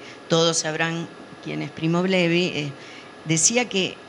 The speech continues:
esta escritura es un impulso violento prácticamente. O sea que el que sale de esto, en general hay mucha gente que calla, pero hay un impulso de comunicarlo. Lo que pasa es que está la dificultad de hacerlo. Entonces, el lograr, el que la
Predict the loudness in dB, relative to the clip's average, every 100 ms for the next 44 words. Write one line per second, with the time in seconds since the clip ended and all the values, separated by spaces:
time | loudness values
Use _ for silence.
0 | -4 -2 0 -2 -2 -2 0 2 2 2
1 | 0 0 -2 -4 -2 0 0 -4 -4 -4
2 | 0 2 2 -2 -10 -14 -14 -14 -12 -10
3 | -10 -6 -2 0 -2 -2 -8 -12 -6 -4
4 | 0 2 4 2 2 2 2 2 0 -4
5 | -4 -6 -8 -4 0 2 2 4 4 4
6 | 2 0 -2 -4 -6 -8 -4 -2 -2 -4
7 | -8 -12 -14 -16 0 4 4 4 2 -2
8 | -10 -16 -16 -6 -4 0 2 4 4 4
9 | 4 4 4 2 0 -4 -4 -4 -4 -2
10 | -4 -2 -6 -6 -2 2 2 0 -12 -8
11 | -8 -6 -8 -10 -14 -12 -10 -6 -6 -2
12 | 0 0 -4 -12 -14 -14 -16 -14 -4 -2
13 | 2 4 6 6 4 2 2 4 4 4
14 | 4 4 4 0 2 2